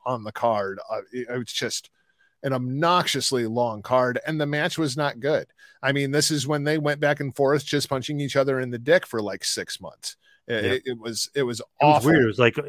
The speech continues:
Speaker 2: almost like, "Hey, remember the awesome Wrestle Kingdom match you had? Yeah, that's not happening
Speaker 1: Let's not
Speaker 2: here."
Speaker 1: do that.
Speaker 2: Yeah, we're not doing that here. Very strange. I didn't get that. It was like, I don't know, like, y-, I had such high expectations after the Wrestle Kingdom match, like,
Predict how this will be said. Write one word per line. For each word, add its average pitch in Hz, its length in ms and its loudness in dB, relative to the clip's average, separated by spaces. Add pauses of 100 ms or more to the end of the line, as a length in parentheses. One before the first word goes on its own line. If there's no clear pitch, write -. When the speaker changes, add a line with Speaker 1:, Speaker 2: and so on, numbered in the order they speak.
(160)
Speaker 2:
almost 147 320 -2
like, 131 160 0
"Hey, 135 320 2 (180)
remember 165 280 -4
the 135 120 -16
awesome 135 340 0
Wrestle 127 260 -2
Kingdom 143 340 -6
match 156 240 -6
you 156 60 -4
had? 170 260 -4 (380)
Yeah, 120 140 6
that's 110 220 2
not 113 200 2
happening 113 320 2
Speaker 1:
Let's 185 120 -2
not 202 220 4
Speaker 2:
here." 156 140 -14
Speaker 1:
do 151 180 0
that. - 320 -12
Speaker 2:
Yeah, 113 400 8
we're 107 140 -2
not 113 240 4
doing 110 220 0
that 95 120 -4
here. 95 160 -2
Very 156 300 0
strange. 123 400 -6
I 151 80 -6
didn't 190 220 -8
get 165 240 -8
that. 95 100 -6
It - 20 -4
was 92 140 -10
like, 98 140 -10 (360)
I - 160 -12
don't 160 120 -6
know, 151 200 0
like, 110 200 0
y-, 135 140 -12 (240)
I 143 120 6
had 127 120 4
such - 760 -4 (640)
high 127 340 4
expectations 98 600 -6
after 92 200 -10
the 92 100 -10
Wrestle 104 260 -8
Kingdom 92 180 -14
match, 90 220 -10
like, 95 180 -12